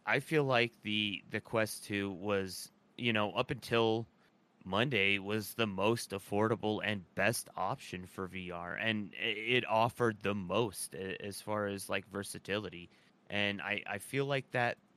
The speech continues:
that step is wavering a little bit because of this,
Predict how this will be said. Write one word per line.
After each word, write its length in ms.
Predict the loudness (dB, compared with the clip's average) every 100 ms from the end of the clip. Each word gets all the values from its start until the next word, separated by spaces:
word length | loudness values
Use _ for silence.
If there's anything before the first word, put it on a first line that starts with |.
| 0
that 180 | 2
step 400 | 0 -2 0 0
is 160 | -2 -6 -6
wavering 580 | -4 -2 -4 -6 -8
a 40 | -10
little 240 | -10 -10
bit 240 | -8 -10 -10
because 400 | -14 -10 -10 -10
of 100 | -14 _
this, 420 | -8 -8 -10 -14